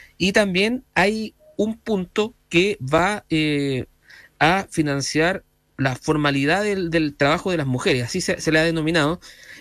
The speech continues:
y, eh, financiar el tema de, de las salas cuna. ¿Cómo ves tú ese punto? Te lo pregunto que tú, tú has trabajado harto en el tema de la, de la formalidad laboral,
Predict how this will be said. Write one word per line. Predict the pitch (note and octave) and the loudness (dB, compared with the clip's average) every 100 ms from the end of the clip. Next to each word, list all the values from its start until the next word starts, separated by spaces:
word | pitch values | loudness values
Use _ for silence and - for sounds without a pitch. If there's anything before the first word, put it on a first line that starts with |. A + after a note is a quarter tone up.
| - | -14
y, | - F#3 F#3+ A3 A3 E3 | -6 -2 0 0 0 4
eh, | D3 | 2
financiar | C#3+ C#3+ C#3 - F3+ F#3 | 2 0 0 0 0 0
el | F3 | -2
tema | F3 F#3+ F3 | -2 0 2
de, | E3+ F3+ | 2 0
de | D3+ | 0
las | D3 - | 0 0
salas | D#3 D3+ | -2 -2
cuna. | A#3 F#3+ A2+ - - _ _ | 0 0 0 -4 -20 _ _
¿Cómo | - C4+ | 0 2
ves | C4+ B3+ | 2 0
tú | A#3+ B3+ G#3+ | -2 -2 0
ese | G3+ A3+ | 0 -2
punto? | G3+ E3+ C3 A#2+ G#2+ | -2 -2 0 -2 0
Te | - | 0
lo | |
pregunto | D#3+ G#3+ B3+ | 0 0 0
que | A3 | -2
tú, | A3 - | -2 -2
tú | G#3 | -2
has | |
trabajado | G#3 F3 F#3 F3 G3+ | 0 0 0 0 0
harto | G#3 | -4
en | G3+ | -6
el | F#3+ | -2
tema | G3+ G3+ | -2 0
de | F#3+ | 0
la, | F3+ F3 D#3+ D3 | 2 2 2 0
de | D3+ | 0
la | C#3+ | 0
formalidad | D3+ D3 D3 E3 | 0 0 0 0
laboral, | E3+ D#3+ | 2 2